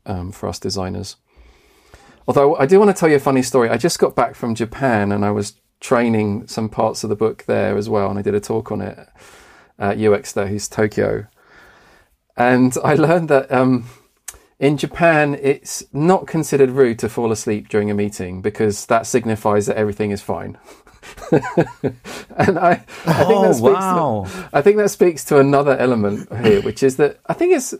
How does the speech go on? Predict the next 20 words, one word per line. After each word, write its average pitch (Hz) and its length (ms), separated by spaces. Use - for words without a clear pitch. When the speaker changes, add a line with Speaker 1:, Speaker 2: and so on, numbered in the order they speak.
Speaker 1:
it's 208 220
impossible 208 600
to 151 140
hold 160 240
somebody's 135 420
full 151 260
attention 131 520
for, 117 340
you 117 80
know, 104 100
let's 110 200
say 110 180
an 110 120
entire 110 400
hour's 107 240
presentation 104 800
Speaker 2:
Yeah. 117 60
Speaker 1:
at - 60
all 107 100
times. 104 580